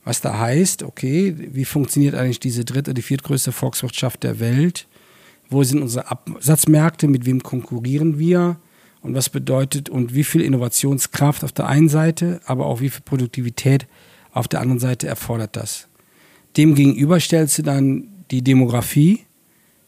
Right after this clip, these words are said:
die, den, die, den Abgang durch die Verrentung von vierhundertfünfzig bis fast eine halbe Million Babyboomern, ähm, und der nicht vorhandenen Arbeitsmigration.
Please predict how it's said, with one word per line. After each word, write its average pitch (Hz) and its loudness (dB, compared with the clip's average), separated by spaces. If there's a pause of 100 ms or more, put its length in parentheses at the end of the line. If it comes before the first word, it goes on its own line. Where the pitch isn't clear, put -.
(240)
die, 120 0
den, 120 -2
die, 123 -10
den 131 -10
Abgang 139 -4
durch 131 -4
die 131 -2
Verrentung 135 2
von 135 -6
vierhundertfünfzig 139 -4 (100)
bis - -6
fast - -4
eine 123 -2
halbe 127 0
Million 127 0 (340)
Babyboomern, 170 4 (880)
ähm, 131 4 (420)
und 135 0
der 123 -4
nicht 123 -4
vorhandenen 135 2
Arbeitsmigration. 139 0